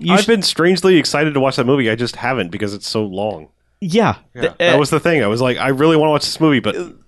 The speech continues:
Speaker 2: damn, it's long."
Speaker 3: The thing that makes me wanna watch it
Speaker 1: Mm-hmm.
Speaker 3: is there are quite a few people who have said it is Peter Berg making a satire of big Michael Bay films.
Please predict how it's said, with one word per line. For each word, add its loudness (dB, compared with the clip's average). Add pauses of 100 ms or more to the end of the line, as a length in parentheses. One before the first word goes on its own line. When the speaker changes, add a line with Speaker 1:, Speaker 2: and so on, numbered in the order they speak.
Speaker 2:
damn, -2
it's -8
long." -4
Speaker 3:
The 2
thing -2
that 0
makes -4
me 0
wanna -2
watch -6
it -14 (120)
Speaker 1:
Mm-hmm. -6 (1160)
Speaker 3:
is -8
there 2
are 0
quite -4
a -4
few -8
people -14
who -6
have -10
said -8 (380)
it -10
is -6
Peter -6
Berg -2
making -10
a -8
satire -8
of -16
big -12
Michael -14
Bay -14
films. -18